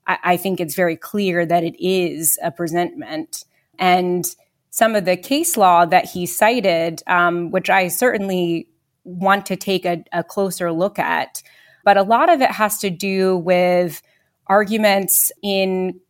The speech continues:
the grand jury context that a presentment should be redacted or expunged.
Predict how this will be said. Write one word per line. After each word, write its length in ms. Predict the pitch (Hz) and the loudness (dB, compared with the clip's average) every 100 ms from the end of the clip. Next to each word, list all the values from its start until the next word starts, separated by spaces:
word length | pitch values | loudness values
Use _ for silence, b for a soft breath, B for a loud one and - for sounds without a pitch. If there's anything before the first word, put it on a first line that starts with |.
| _ | _
the 140 | 175 185 | -4 -2
grand 340 | 196 190 180 | 2 2 2
jury 300 | 214 220 214 | 0 2 0
context 920 | - 180 180 175 180 170 170 - - | -2 0 0 0 0 0 0 -10 -6
that 500 | 165 175 180 175 - - _ _ _ _ _ - | 0 2 4 0 -4 -20 _ _ _ _ _ -4
a 80 | 185 | -2
presentment 580 | 196 180 214 - 190 170 | 0 0 0 0 -2 -2
should 240 | 196 175 | -2 -2
be 600 | 185 180 175 175 170 - | -4 -4 -2 -2 -2 -4
redacted 800 | 180 180 196 180 180 196 185 180 | -4 -2 2 2 0 0 2 2
or 160 | 175 165 | 2 0
expunged. 800 | 156 - 185 170 185 240 262 - | -2 -6 -2 0 0 -2 -4 -4